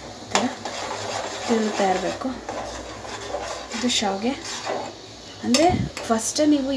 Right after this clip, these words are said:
ಯಾವುದೇ ಕಾರಣಕ್ಕೂ ಸಕ್ಕರೆ ಹಾಕೋಕೆ ಹೋಗಬೇಡಿ. ಸಕ್ಕರೆ ಹಾಕಿದ್ರೆ ಅದು ಎಷ್ಟು ಹೊತ್ತು ಬೇಯಿಸಿದ್ರೂ ಶಾವಿಗೆ ಬೇಯೋದಿಲ್ಲ. ಹಾಗಾಗಿ first ನೀವು ಶಾವಿಗೆನ ಬೇಯಿಸ್ಕೊಂಡು ಶಾವಿಗೆ ಬೆಂದಿದೆ ಅಂತ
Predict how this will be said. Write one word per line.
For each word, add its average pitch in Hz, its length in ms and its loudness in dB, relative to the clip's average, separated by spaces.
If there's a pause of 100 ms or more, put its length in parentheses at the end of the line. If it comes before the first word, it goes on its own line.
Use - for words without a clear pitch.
ಯಾವುದೇ 214 280 2
ಕಾರಣಕ್ಕೂ 226 460 0 (200)
ಸಕ್ಕರೆ 254 360 2
ಹಾಕೋಕೆ 220 280 0
ಹೋಗಬೇಡಿ. 196 320 2 (380)
ಸಕ್ಕರೆ 269 400 6
ಹಾಕಿದ್ರೆ 240 500 4 (580)
ಅದು 214 160 4 (500)
ಎಷ್ಟು - 360 2 (140)
ಹೊತ್ತು 220 300 4 (100)
ಬೇಯಿಸಿದ್ರೂ 233 640 4 (140)
ಶಾವಿಗೆ 202 380 4
ಬೇಯೋದಿಲ್ಲ. 196 440 2 (160)
ಹಾಗಾಗಿ 202 440 0 (440)
first 214 360 4 (100)
ನೀವು 285 160 4 (120)
ಶಾವಿಗೆನ 240 460 6 (160)
ಬೇಯಿಸ್ಕೊಂಡು 220 800 4 (460)
ಶಾವಿಗೆ 220 360 4 (100)
ಬೆಂದಿದೆ 220 480 6
ಅಂತ 220 140 2